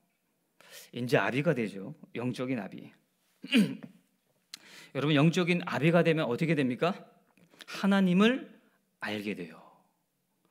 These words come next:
여기서 안다는 원어는요, 그노시스,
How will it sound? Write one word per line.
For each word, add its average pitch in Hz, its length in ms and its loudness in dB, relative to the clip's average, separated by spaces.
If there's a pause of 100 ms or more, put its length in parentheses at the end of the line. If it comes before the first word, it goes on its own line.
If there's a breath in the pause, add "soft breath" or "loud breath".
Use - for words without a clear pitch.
(220 soft breath)
여기서 160 360 4
안다는 165 440 4
원어는요, 135 680 2 (420 loud breath)
그노시스, 131 720 -4